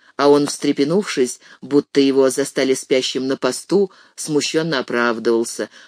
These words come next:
«Прошу прощения, да только не в коня корм.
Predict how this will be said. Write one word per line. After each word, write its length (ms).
«Прошу 500
прощения, 1000
да 160
только 480
не 140
в 100
коня 500
корм. 720